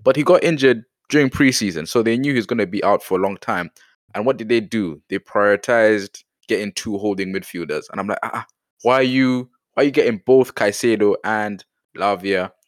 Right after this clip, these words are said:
You have Enzo there. Surely you just, you only need one of them to partner with Enzo, and then you can have, you can go, uh, and attack a number ten instead." So I found it,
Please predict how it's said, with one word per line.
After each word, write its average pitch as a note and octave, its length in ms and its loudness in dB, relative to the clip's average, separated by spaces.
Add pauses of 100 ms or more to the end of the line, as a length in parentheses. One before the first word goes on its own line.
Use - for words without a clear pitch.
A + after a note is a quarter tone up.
(220)
You F#2 200 -10
have G#2 200 -2
Enzo F#2+ 420 -2
there. F#2+ 380 2
Surely A#2 680 2 (360)
you F#2+ 100 -8
just, G#2+ 240 -2
you A2 100 0
only A#2+ 140 0
need G#2+ 180 -4
one G2 220 0
of F2+ 100 -4
them F2 240 -4 (340)
to F#2 80 -8
partner F2+ 400 -2
with F2 120 -8
Enzo, F#2 460 -6 (100)
and F2 160 -8
then F#2+ 240 -2 (560)
you G#2 100 -10
can G2 180 -4
have, G2 360 -2
you F2+ 160 -12
can F#2+ 280 -10 (140)
go, G2 300 0 (160)
uh, E2+ 260 -4
and F2 120 -6
attack F#2+ 440 -4 (140)
a - 80 -10
number F2 240 -6
ten F#2 400 -4
instead." F2 480 -4 (300)
So - 100 0
I A#2 60 2
found C#3 240 4
it, A2+ 120 2